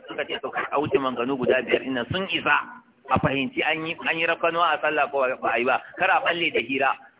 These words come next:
Nan balle da hira aka ce, "To, a sake sallah kawai." Eh, iya bukatan kawai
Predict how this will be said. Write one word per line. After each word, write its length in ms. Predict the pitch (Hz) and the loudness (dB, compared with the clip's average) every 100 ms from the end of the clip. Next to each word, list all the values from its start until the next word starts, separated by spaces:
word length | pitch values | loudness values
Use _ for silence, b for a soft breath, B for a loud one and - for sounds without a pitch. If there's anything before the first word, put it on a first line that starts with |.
| _ _ - | _ _ -4
Nan 200 | 151 175 | 0 2
balle 260 | 185 190 170 | 2 2 2
da 80 | 156 | 2
hira 240 | 170 175 | 4 4
aka 140 | 175 160 | 2 2
ce, 140 | 156 | 0
"To, 80 | 143 | 2
a 100 | 135 | 2
sake 280 | 127 147 135 | 2 0 0
sallah 280 | 120 117 104 101 | 0 0 0 -2
kawai." 240 | 92 - _ _ _ _ _ _ _ - | -4 -6 _ _ _ _ _ _ _ -6
Eh, 240 | 107 101 - | -2 -2 -2
iya 240 | 165 190 185 | 2 2 2
bukatan 540 | 147 135 147 143 120 | 0 0 0 0 0
kawai 160 | - | 2